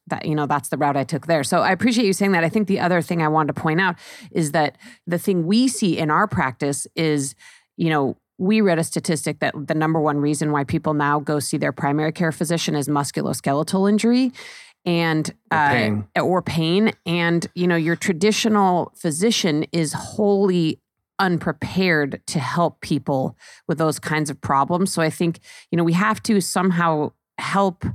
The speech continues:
Speaker 1: people learn that you have to kinda ch-, like, if you wanna get real resolution, you have to choose the, the expert in their field, and maybe going to your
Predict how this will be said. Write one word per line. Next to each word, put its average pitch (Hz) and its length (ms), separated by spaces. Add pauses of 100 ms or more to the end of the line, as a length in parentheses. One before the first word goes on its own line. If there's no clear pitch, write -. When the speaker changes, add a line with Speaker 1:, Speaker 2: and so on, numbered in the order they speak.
(380)
Speaker 1:
people 190 380
learn 196 400
that 165 160
you 160 120
have 160 240
to 180 60
kinda 147 280
ch-, - 220
like, 175 180
if 175 120
you 226 100
wanna 208 160
get 156 220
real 196 260
resolution, 165 640
you 147 80
have 156 180
to 151 80
choose 202 500
the, 151 340
the 143 300
expert 160 400
in 143 100
their 135 140
field, 165 500
and 160 200
maybe 175 320
going 160 320
to - 140
your 143 300